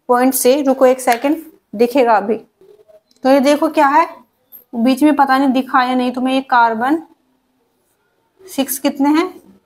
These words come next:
कार्बन। ये क्या बना रहे हैं हम, calculate structure of benzene, और इसी के बारे में, स्ट्रक्चर के बारे में जितना भी है बेंजीन का,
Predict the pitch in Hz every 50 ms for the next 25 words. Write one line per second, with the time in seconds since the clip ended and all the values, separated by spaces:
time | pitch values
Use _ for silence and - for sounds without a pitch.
0 | _ _ - - - - _ _ _ _ - 226 214 - 214 240 254 262 277 285
1 | 285 294 285 277 277 269 277 269 277 320 330 330 349 330 - 311 262 254 262 269
2 | 269 277 277 277 - 269 277 - 294 311 330 240 214 233 226 226 226 220 269 320
3 | 359 370 - _ _ _ _ - 240 262 254 - 262 254 285 262 277 269 262 247
4 | 254 254 277 311 311 - - 277 269 269 269 254 254 269 262 254 240 233 240 247
5 | 262 262 247 262 262 254 254 254 240 254 247 247 254 240 247 226 226 226 233 233
6 | 240 240 302